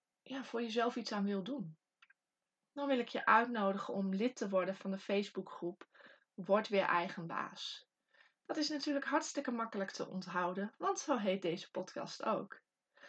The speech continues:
Word Weer Eigen Baas is eigenlijk een Facebook community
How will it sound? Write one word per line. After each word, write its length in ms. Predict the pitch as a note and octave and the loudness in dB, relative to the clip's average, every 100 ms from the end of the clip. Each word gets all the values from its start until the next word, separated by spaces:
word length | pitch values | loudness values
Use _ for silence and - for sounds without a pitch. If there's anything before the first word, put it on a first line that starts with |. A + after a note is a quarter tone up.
| - - _ _ | -20 -20 _ _
Word 220 | A3 C4+ | 4 4
Weer 140 | C4+ | 6
Eigen 420 | - G#3 G#3+ G#3 F#3+ | 8 8 6 0 2
Baas 380 | F#3 A3+ D4+ | 4 4 2
is 100 | A3 | -4
eigenlijk 460 | - G3+ G3+ G3 F#3 | 4 4 4 -2 -4
een 80 | F3 | -6
Facebook 480 | - F#3+ G#3+ G#3+ G3+ | 2 2 2 -4 -2
community 760 | G3+ G3+ G3 G3 - F#3 F#3+ | 0 2 2 0 -2 -4 -6